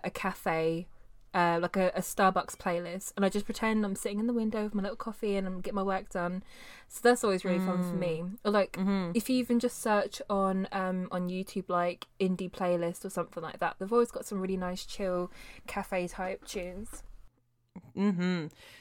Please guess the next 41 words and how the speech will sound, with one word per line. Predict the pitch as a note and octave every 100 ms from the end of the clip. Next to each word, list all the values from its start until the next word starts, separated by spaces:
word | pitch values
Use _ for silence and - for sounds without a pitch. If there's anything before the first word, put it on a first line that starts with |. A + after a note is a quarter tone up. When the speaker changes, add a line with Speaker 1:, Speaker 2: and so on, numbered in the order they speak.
| -
Speaker 2:
So | - G#3
for | A3+
those | G#3+ A#3+
of | C4+
you | C#4
that | B3+ G3
don't | D#3+ -
know | C#3+ D3+
about | D#3+ E3+ D3+
this | D#3 -
whole | D3+
Mario | D3 C3 D3 D#3+
thing, | F#3+ F#3 G3 G3
it's, | F#3+ - - -
it's | F#3+ F#3 -
this, | G3+ G3 - - - - - - -
I | G3
think | A#3 B3
if |
you | C4+ A3
literally | E3 F3+ F#3
just | F#3+ E3+
Google, | - D#3 D#3 D#3 E3+ -
like, | E3 E3
Mario | D#3+ D3+ D3+ D#3+ E3 D#3+
theme | - D3+ D3 D3+ D3+ - _ _ _ _ _ F#3
music | G3+ G3+ G#3 G#3 G#3
or, | F3 D#3+ D#3 -
or | D3+ D3+
soundtrack | - D#3+ D3+ E3 F3+ E3+ -
for | E3 D3+ D3 -
productivity. | D#3+ D#3 D3+ - D3+ D#3 F#3+
It's, | F3 -
like, | F3 E3+ E3+
what, | D#3+ C#3 -
eight | E3+ G3+ F#3
hours | D3 D3 E3+ G3+
of | G3+
the | F#3
Speaker 1:
Yeah. | E3
Speaker 2:
Mario | D#3 D3+ D#3 D#3 D3+ D3+